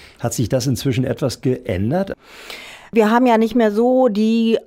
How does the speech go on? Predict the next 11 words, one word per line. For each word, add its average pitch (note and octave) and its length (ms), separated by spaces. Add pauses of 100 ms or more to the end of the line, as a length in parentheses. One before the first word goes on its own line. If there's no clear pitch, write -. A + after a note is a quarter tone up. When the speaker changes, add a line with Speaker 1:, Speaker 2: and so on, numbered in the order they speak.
Speaker 2:
reine G#3 320
Apfelwaren F#3 1160
dann E3 300
da. G3+ 360
Wir A3+ 160
haben A#3+ 100
ja A#3 140
mehr A3 340
auf - 320
Pfandgläser G3+ 560
umgestellt. D#3+ 760